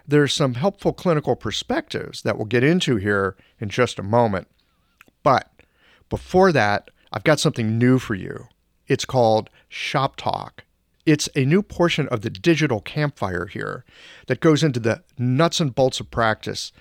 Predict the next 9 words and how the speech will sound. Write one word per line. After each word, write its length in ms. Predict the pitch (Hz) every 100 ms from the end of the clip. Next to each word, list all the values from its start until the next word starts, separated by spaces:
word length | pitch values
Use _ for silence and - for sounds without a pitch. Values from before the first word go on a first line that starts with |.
| - - _ -
It's 340 | 156 151 - - - _
all 200 | 147 190
practical 600 | - - 165 165 180 185
material 720 | 156 - 170 147 101 104 - _ - -
on 120 | 123
using 260 | 120 110 117
acupuncture 800 | 135 135 - - 135 123 135 117
or 140 | 113
herbs 580 | 131 127 117 95 101 -